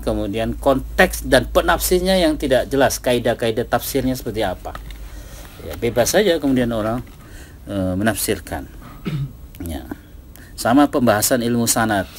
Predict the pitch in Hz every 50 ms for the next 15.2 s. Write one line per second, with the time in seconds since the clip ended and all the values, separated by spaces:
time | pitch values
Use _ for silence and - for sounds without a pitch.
0 | - - - - - - - - - - - - - - - - - 120 127 143
1 | 165 170 147 135 123 120 117 120 120 117 117 110 101 107 104 98 95 120 123 143
2 | 170 202 - - - 117 104 107 107 107 - - 107 107 123 151 151 123 113 107
3 | 107 107 110 107 110 110 117 120 127 135 131 123 110 95 87 - - - - -
4 | - - - - - - - - - - - - 104 92 87 82 80 80 76 73
5 | 78 95 120 123 131 127 123 120 110 101 113 110 110 120 117 104 104 101 - 139
6 | 135 135 127 - 117 107 110 113 117 117 - 127 120 113 110 110 110 107 104 101
7 | 101 92 104 104 104 101 104 98 - - 123 110 110 107 98 120 107 101 - 117
8 | 101 98 110 104 95 98 98 117 175 190 - - - - - - - - - -
9 | - - - 110 101 - - 147 - 226 214 175 170 147 123 117 127 - - -
10 | - 113 110 117 127 151 143 113 107 104 107 113 123 123 104 - - - - -
11 | - - - - - 113 107 107 113 113 - - 120 107 113 113 117 123 123 117
12 | 104 98 90 98 95 95 120 120 - - - - - - - - 110 107 120 123
13 | 143 147 160 151 - - 131 123 131 135 - 151 143 - - 135 135 127 143 131
14 | 123 123 123 120 117 117 110 113 107 104 101 - 113 101 95 - 113 110 104 120
15 | 120 113 101 90